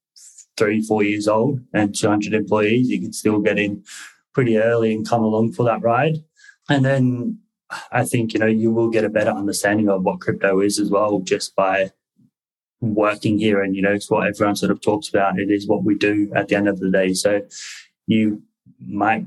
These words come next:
help you along the way of making millions.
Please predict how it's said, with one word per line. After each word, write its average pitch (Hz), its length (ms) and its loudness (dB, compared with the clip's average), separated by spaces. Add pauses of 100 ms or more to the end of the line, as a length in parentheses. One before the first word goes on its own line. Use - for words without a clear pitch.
help 120 300 -2
you 113 320 0
along 110 240 2
the 104 60 2
way 113 220 2
of 107 200 -4
making 110 380 0
millions. 113 500 0